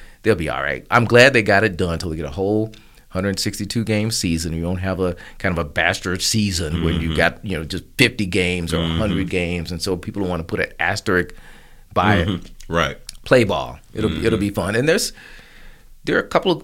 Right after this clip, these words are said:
Speaker 1: you know, key players to, to watch. I mean, it's, it, the, I don't follow the game that much. I mean, I st-, I played baseball, so I love the sport. I appreciate
Speaker 2: Mm-hmm.
Speaker 1: the sport.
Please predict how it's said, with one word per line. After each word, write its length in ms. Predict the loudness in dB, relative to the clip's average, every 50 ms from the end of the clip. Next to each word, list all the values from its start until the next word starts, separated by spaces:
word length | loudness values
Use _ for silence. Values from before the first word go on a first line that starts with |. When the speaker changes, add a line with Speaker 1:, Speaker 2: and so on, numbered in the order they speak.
| -10 -18 -10
Speaker 1:
you 140 | -2 0 0
know, 40 | 0
key 220 | 0 -2 -2 -4
players 440 | -2 2 2 4 4 4 2 -2 -2
to, 280 | 0 0 0 0 0 -2
to 140 | 0 0 0
watch. 400 | 2 4 2 2 0 -2 -4 -4
I 40 | -4
mean, 160 | -2 -2 -2
it's, 160 | -4 -4 -4 -6
it, 180 | -6 -4 -4
the, 140 | -4 -4 2
I 100 | 4 4
don't 320 | 6 6 4 2 -4 -4 -2
follow 260 | 2 4 4 4 4
the 100 | 2 0
game 300 | 0 0 0 0 0 0
that 180 | 0 0 0 0
much. 280 | 0 -2 -2 -2 -2 -2
I 20 |
mean, 140 | 0 0 0
I 80 | -2
st-, 220 | -2 -4 -8 -2 0
I 80 | 2 2
played 340 | 2 4 4 4 4 4 4
baseball, 480 | 2 2 2 0 0 0 2 2 2
so 140 | 0 0 0
I 60 | 0
love 340 | 0 0 2 0 0 0 0
the 100 | -4 -4
sport. 400 | -4 -4 -4 -4 -2 -2 0 0
I 60 | -2
appreciate 600 | -4 -6 -10 -8 -4 -2 -2 0 0 2 2 2 0
Speaker 2:
Mm-hmm. 40 | 0
Speaker 1:
the 100 | -4 -4
sport. 420 | -6 -4 -4 -2 -2 -2 -2 -4